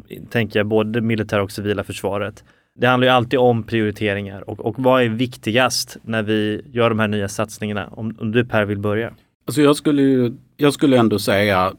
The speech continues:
Speaker 2: även om befolkningsskydd naturligtvis är jätteviktigt, så skulle jag säga att ska man prioritera, då är det försörjning av centrala varor, eh, att säkra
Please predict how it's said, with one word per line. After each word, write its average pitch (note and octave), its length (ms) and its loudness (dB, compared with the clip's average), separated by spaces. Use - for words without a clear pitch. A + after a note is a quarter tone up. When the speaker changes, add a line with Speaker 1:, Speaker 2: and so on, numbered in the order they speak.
Speaker 2:
även B2 260 4
om B2 200 4
befolkningsskydd A#2+ 840 2
naturligtvis G2+ 600 0
är F#2+ 320 -2
jätteviktigt, F2 920 -4
så - 80 -4
skulle A#2 220 0
jag G#2 100 0
säga G#2 260 0
att G2+ 100 -8
ska A2 200 -6
man G#2+ 180 -2
prioritera, G2+ 1000 -2
då G#2 160 -2
är F#2 120 2
det F#2 180 -2
försörjning C#3+ 640 2
av G#2 140 -4
centrala G2 800 -4
varor, G2 460 -4
eh, F#2+ 400 -6
att - 100 -10
säkra G2+ 480 -2